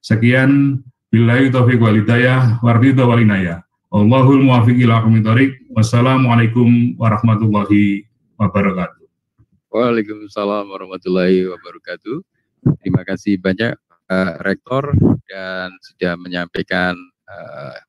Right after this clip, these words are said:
Speaker 2: harapan, dan tentunya itu menjadi harapan kita semua, yang mudah-mudahan, eh, V P L ini tidak berhenti hanya di V P L ini saja, tetapi ke depan insya Allah akan banyak hal yang bisa kita lakukan untuk kerjasama dalam bentuk riset.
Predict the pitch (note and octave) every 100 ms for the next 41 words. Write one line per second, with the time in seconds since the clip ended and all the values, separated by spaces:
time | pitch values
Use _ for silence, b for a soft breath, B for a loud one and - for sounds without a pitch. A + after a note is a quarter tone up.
0 | F2+ F2+ F2 - A2 A2+ G#2 E2+ E2+ F#2
1 | G2+ G#2 G2+ A2 G#2 G2+ F2+ F2 F2 F2
2 | E2+ F2 E2 E2+ - F#2 F2 G2 E3+ -
3 | _ _ _ _ F2 F#2 F#2+ F#2+ F#2+ G2
4 | G2 F#2+ F#2+ F#2 G2 G2 A2+ B2 B2 B2
5 | G2 G2 F2+ F#2+ - F#2 F#2+ F#2+ A2+ G#2
6 | E2+ D2+ - E2 G#2+ F2+ F2 E2+ E2 D#2
7 | F2+ E2 E2 F2 F2 E2 E2+ D2+ D#2+ F2+
8 | D#3 - _ _ - D2 D#2 F#2 F2+ E2+
9 | G2+ G2+ G#2 G#2 G2+ - D#2+ F#2 F#2 F#2
10 | E2+ E2 - _ D#2+ E2 F2+ - F#2+ G2+
11 | F#2 F2 E2+ E2+ F2+ F2 F2+ E2 F2 -
12 | G2 G2 F#2+ E2+ - - E2 E2+ F2+ F2
13 | F#2+ G2 F#2+ E2 D#2+ D#2 E2+ F#2 - G#2